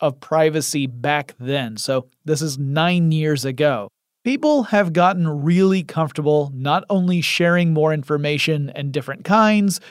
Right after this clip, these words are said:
but more openly and with more people. That social norm is just something that's evolved over time. We view it as a role in the system to constantly be innovating and be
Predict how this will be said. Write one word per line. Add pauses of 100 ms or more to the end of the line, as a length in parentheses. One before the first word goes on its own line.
(220)
but
more
openly
and
with
more
people. (320)
That
social
norm (220)
is
just
something
that's
evolved
over
time. (280)
We
view
it
as
a
role
in
the
system
to
constantly
be
innovating
and
be